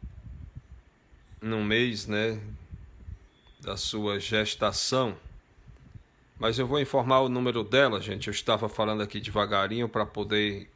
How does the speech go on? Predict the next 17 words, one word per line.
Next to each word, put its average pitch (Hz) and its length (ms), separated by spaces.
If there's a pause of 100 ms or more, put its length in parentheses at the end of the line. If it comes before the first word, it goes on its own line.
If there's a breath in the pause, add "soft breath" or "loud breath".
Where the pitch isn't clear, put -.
(200)
porque - 180
eu 104 60
estava 104 320
ao 104 60
mesmo 113 300
tempo 110 180
procurando. 110 640 (3500)
É, 95 720 (440)
estava - 380
procurando 98 640
aqui 113 400 (4000 loud breath)
o 107 140
número 107 380
de 104 160
contato 104 640
dela, 95 400
certo? - 580